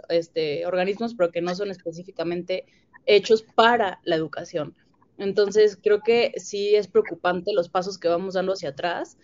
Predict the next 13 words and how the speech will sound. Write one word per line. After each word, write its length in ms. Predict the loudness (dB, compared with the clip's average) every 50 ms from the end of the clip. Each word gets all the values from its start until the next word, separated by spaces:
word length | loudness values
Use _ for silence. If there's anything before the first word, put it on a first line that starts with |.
| _ _ _
y 120 | -6 -4
no 180 | -2 -2 -2 0
tanto 480 | 0 0 0 0 -2 -2 0 0 0 0
los, 300 | -2 -2 -4 -4 -10 _ _ -10
la, 580 | -8 -6 -4 -2 -2 -2 -2 -2 -2 -2 -4 -4
la 160 | -2 -2 -2
marcha 320 | 0 0 -2 -2 -2 -2 -4
hacia 180 | -2 0 0
adelante 380 | 0 0 0 -2 -2 -4 -6 -8
que 100 | -8 -8
deberíamos 460 | -6 -4 -4 -6 -6 -6 -10 -12 -14
estar 320 | -18 -12 _ -6 -6 -4 -6 -8 -12 _
dando. 460 | _ -6 -4 -4 -2 -4 -4 -6 -8